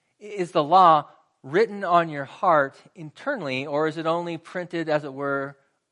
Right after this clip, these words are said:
externally on your shirt? The problem for the religious is that we can use the very things of God to keep us from the heart of God.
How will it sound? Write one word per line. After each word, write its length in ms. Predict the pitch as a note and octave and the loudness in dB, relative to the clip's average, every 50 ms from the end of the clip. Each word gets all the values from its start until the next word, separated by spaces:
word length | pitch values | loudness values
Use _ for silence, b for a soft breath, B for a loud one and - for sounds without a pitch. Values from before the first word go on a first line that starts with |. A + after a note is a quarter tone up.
| _ _ _ - | _ _ _ -16
externally 580 | - D3 - - - - F3+ E3+ D#3 D3+ C#3+ C3+ | -16 -16 -16 -14 -10 -8 -6 -6 -6 -6 -8 -6
on 200 | B2 B2+ B2+ A#2 | -6 -8 -8 -10
your 80 | A2 G#2 | -16 -20
shirt? 580 | - - - A2 - - _ _ _ _ _ _ _ _ _ _ _ _ _ _ _ _ _ _ _ _ _ _ - | -20 -20 -20 -20 -20 -20 _ _ _ _ _ _ _ _ _ _ _ _ _ _ _ _ _ _ _ _ _ _ -10
The 100 | D#3+ D3 | -10 -8
problem 400 | - - G3 G3 G3+ G3 G#3 F#3+ | -2 4 8 8 8 8 4 -10
for 200 | - - F#3+ F3+ | -6 -4 -4 -2
the 80 | E3+ | -2
religious 480 | D#3 D#3 D3+ D3+ D3+ C#3 C#3+ C#3 A#2+ - | -4 -4 -2 -2 -4 -4 -4 -10 -10 -12
is 100 | C3 - | -8 0
that 160 | - C3+ C3+ | 0 0 2
we 100 | C#3 C#3+ | 0 -4
can 140 | C3+ D3+ C#3+ | -8 -8 -10
use 200 | D3 D3+ D3 C#3 | -8 -8 -10 -10
the 80 | - C3+ | -10 -6
very 300 | C#3 D3 D3+ D#3 C#3+ C3+ b b b b b b b b _ _ | -2 0 0 0 -2 -6 b b b b b b b b _ _
things 380 | _ - G3+ G3+ G3 F#3+ E3+ C#3+ | _ -6 -6 -6 -6 -8 -10 -12
of 140 | D3 G#2+ - | -14 -12 -6
God 360 | - A#2 G#2+ G#2 G#2 G#2 _ _ _ _ _ _ _ _ _ _ _ _ _ | -2 -2 -2 -2 -4 -8 _ _ _ _ _ _ _ _ _ _ _ _ _
to 140 | - E3 D3+ | -8 -8 -8
keep 380 | - - - G#3 G3+ F3+ - | -8 -12 -18 -16 -14 -6 0
us 240 | F3+ C#3+ C3 - - | 0 0 0 0 -6
from 480 | - - _ - D3+ C#3 C#3 C#3 C3+ B2+ _ | -20 -20 _ -6 -4 -4 -4 -4 -8 -16 _
the 80 | C3 B2+ | -18 -18
heart 380 | - - - C#3+ C#3 B2+ - - | -16 -10 -6 -6 -6 -6 -6 -14
of 180 | C3+ A2+ _ | -20 -20 _
God. 260 | - G#2+ F#2 F2 E2 | -20 -20 -20 -20 -20